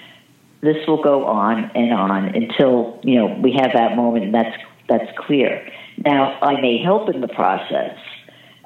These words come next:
Um, and the way I would do this would be by prefacing my thought with, "If it were my dream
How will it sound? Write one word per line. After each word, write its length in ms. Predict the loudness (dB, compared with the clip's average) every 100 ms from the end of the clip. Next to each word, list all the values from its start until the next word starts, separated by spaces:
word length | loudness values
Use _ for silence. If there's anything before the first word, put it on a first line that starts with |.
| -4
Um, 460 | 0 0 0 -2 -6 -16 _ _ _
and 460 | -6 -6 -6 -6 -2
the 80 | 0
way 360 | 2 2 2
I 140 | 2 2
would 220 | 0 0
do 180 | 0 2
this 300 | 0 0 -2
would 140 | -2
be 320 | 0 0 -2 0
by 300 | 2 0 -2 0
prefacing 600 | 0 0 -2 -2 -2 0
my 280 | 2 2 2
thought 280 | 2 2
with, 240 | 0 -2 -4 -10 -20 _ _
"If 280 | 0 0 0
it 160 | -2 0
were 200 | 0 0
my 400 | 0 0 -2 -4
dream 600 | -4 -2 -4 -6 -8 -12